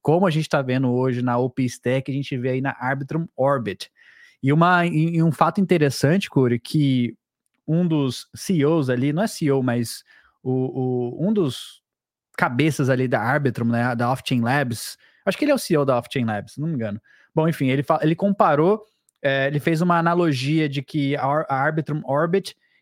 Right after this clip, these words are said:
e a O P Stack são como parques, né, como a Disney, como parques temáticos. Só que tem essa diferença. Um,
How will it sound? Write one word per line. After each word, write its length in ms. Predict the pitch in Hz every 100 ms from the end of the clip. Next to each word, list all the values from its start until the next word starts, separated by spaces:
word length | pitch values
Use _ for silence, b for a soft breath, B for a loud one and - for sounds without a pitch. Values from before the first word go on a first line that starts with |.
| -
e 100 | 143
a 100 | 143
O 100 | 160
P 140 | 165
Stack 400 | 151 - 151 170
são 120 | 180
como 260 | 165 175 175
parques, 720 | - 143 180 - - - - _
né, 140 | 127 135
como 180 | 147 147
a 80 |
Disney, 460 | 143 123 165 135 120
como 200 | 139 131
parques 300 | - 139 -
temáticos. 800 | 180 151 131 131 - 113 110 - b b
Só 160 | - 143
que 60 | -
tem 100 | 160
essa 140 | 170
diferença. 640 | 156 214 190 151 131 147 135
Um, 360 | 165 185 139